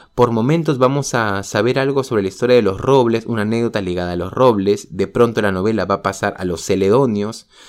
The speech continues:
de los Celedonios se nos va a contar algo relacionado a los perros, de los perros va a pasar de pronto a las autoridades del pueblo.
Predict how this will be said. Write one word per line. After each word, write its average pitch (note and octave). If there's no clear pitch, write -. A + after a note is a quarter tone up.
de A2
los G2+
Celedonios A#2+
se -
nos G2+
va A2
a A2
contar G#2
algo A#2+
relacionado F#2+
a F2
los E2
perros, A#2+
de A#2+
los G#2+
perros C3
va A2
a -
pasar A2+
de F#2+
pronto G#2
a A2
las G2
autoridades F#2
del D#2+
pueblo. A2+